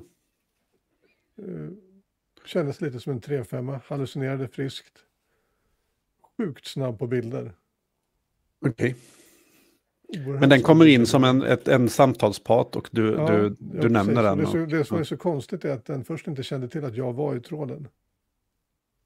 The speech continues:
Speaker 2: Aha.
Speaker 1: Och jag, och jag kunde inte tilltala den, så jag fick gå via han som proxy hela tiden.
Speaker 2: Okej.
Speaker 1: Efter en stund började den förstå att jag var där, men
Speaker 2: Ah, okej, men den
Speaker 1: tilltalade
Speaker 2: fattade
Speaker 1: den.
Speaker 2: nog inte för att
Speaker 1: Nej,
Speaker 2: det,
Speaker 1: och
Speaker 2: det är
Speaker 1: så, och så
Speaker 2: blockat
Speaker 1: fort jag
Speaker 2: eftersom du har ett
Speaker 1: svarade
Speaker 2: svenskt
Speaker 1: på
Speaker 2: konto.
Speaker 1: hans, ja, precis. Och så fort jag svarade på honom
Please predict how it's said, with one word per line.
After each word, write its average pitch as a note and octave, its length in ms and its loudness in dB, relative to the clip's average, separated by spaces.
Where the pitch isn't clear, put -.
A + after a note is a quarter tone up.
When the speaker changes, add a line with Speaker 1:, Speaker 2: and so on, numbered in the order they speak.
Speaker 2:
Aha. A#2 260 0
Speaker 1:
Och C#3+ 80 -6
jag, C#3+ 220 -2
och D#3 100 0
jag C#3 160 0
kunde D#3 180 -2
inte B2 140 -6
tilltala C3+ 480 -6
den, A#2 120 -12
så - 100 -18
jag A#2+ 60 -12
fick B2+ 100 -10
gå C#3 120 -4
via C3 160 -4
han A#2 240 -8
som A2+ 200 -12
proxy - 360 -12
hela A2+ 140 -12
tiden. A#2+ 320 -14
Speaker 2:
Okej. G2 260 -6
Speaker 1:
Efter D#3+ 80 -2
en C#3+ 80 -2
stund D#3+ 260 -4
började D3+ 180 2
den B2 80 -4
förstå C3 240 -6
att B2+ 120 -8
jag B2 160 -4
var B2+ 280 -6
där, A#2+ 220 -14
men A#2+ 320 -14
Speaker 2:
Ah, B2 220 10
okej, C3 180 4
men B2 120 4
den A#2+ 80 6
Speaker 1:
tilltalade - 300 -4
Speaker 2:
fattade B2 220 6
Speaker 1:
den. C3 100 4
Speaker 2:
nog B2 100 2
inte A2 600 2
för A#2 160 2
att A2 200 2
Speaker 1:
Nej, A2+ 160 0
Speaker 2:
det, G#2+ 100 0
Speaker 1:
och A2+ 80 -4
Speaker 2:
det A2+ 60 2
är - 20 2
Speaker 1:
så, G2+ 60 0
och B2 200 4
så - 100 -2
Speaker 2:
blockat A2 80 4
Speaker 1:
fort A2+ 80 2
jag - 20 2
Speaker 2:
eftersom A#2+ 220 0
du A2+ 100 4
har A2 100 6
ett B2+ 60 4
Speaker 1:
svarade C3 120 2
Speaker 2:
svenskt G2+ 160 0
Speaker 1:
på C#3 120 -2
Speaker 2:
konto. G#2 200 0
Speaker 1:
hans, A#2+ 320 -8
ja, D#3+ 180 -12
precis. - 360 -12
Och C#3+ 100 -12
så - 80 -18
fort D3+ 160 -10
jag D3 100 -4
svarade C#3+ 380 -4
på C3+ 140 -10
honom A#2 280 -10